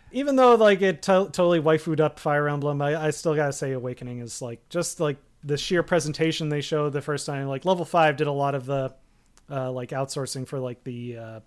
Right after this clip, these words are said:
animations and stuff for some of the bigger s-, cutscenes, and yeah, just, like,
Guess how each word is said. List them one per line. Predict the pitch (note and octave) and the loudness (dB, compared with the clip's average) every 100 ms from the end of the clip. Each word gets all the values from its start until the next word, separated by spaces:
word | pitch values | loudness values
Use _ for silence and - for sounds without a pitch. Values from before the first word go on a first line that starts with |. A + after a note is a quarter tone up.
| _ _ _ D3+ | _ _ _ -8
animations | C#3+ B2+ C3+ - C3 B2 | -6 -4 -6 -6 -8 -8
and | B2 | -8
stuff | - B2+ B2+ | -6 -8 -8
for | C3 B2 | -10 -10
some | C#3 | -10
of | B2+ | -10
the | A#2 | -8
bigger | C3 | -10
s-, | A#2+ - C#3+ - | -8 -12 -14 -10
cutscenes, | C#3 - C#3 C3 C3 A#2 | -10 -8 -8 -6 -8 -10
and | A2 A2 _ _ _ _ - - _ | -14 -16 _ _ _ _ -20 -20 _
yeah, | E3+ A#3+ | 2 2
just, | F3 F3 - | 2 -4 -4
like, | F3+ D3 | -4 -6